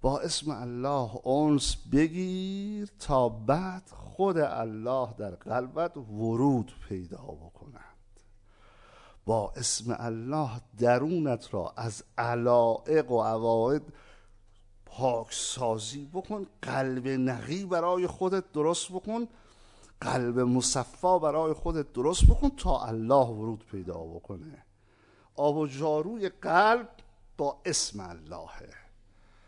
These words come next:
توجه فرمودید؟ الا الله خودش همینجوری ورود پیدا نمی‌کنه، باید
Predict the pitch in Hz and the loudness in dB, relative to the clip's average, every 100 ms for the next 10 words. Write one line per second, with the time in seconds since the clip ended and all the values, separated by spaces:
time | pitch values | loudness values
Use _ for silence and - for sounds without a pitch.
0 | - - - _ _ 107 92 98 120 113 | -20 -20 -20 _ _ -8 -6 -6 2 4
1 | 101 101 127 110 107 110 127 143 110 113 | 4 2 -6 -4 -2 0 0 -2 -2 0
2 | 139 147 165 - - 123 123 123 175 147 | 0 2 -2 -4 -2 0 2 2 0 2
3 | 143 143 - 117 113 113 104 90 82 - | 2 0 -4 -4 -2 -4 -4 -8 -14 -18
4 | 80 82 - 98 113 123 | -20 -20 -18 -8 -4 -2